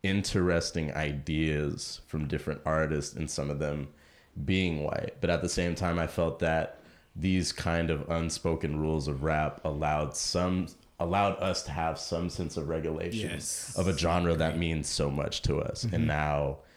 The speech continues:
Speaker 1: it's not there as much anymore. So in terms, yeah, with, with white artists engaging rap,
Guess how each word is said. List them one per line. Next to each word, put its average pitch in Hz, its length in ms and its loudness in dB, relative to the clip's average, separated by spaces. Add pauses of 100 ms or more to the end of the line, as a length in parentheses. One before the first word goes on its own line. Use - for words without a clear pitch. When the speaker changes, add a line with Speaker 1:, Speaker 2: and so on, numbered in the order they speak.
(340)
Speaker 1:
it's - 240 -6
not 73 520 -2 (180)
there 71 320 0
as 65 160 -4
much - 540 -4 (100)
anymore. 76 720 -4
So 90 220 2
in 92 120 2
terms, 117 360 2
yeah, 90 300 4
with, 90 420 -2 (920)
with 95 160 2
white 95 460 6 (320)
artists 85 640 2 (160)
engaging 80 600 2
rap, 73 380 2